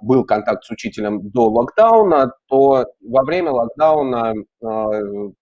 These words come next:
все интерактивные технологии, включая Zoom, дают возможность, э, этот контакт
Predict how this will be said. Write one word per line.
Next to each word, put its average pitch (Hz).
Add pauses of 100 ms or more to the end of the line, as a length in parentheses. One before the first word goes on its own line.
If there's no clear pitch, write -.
(360)
все 120
интерактивные 104
технологии, 180
включая 117
Zoom, 160
дают 113
возможность, 113 (640)
э, 135
этот 110
контакт 107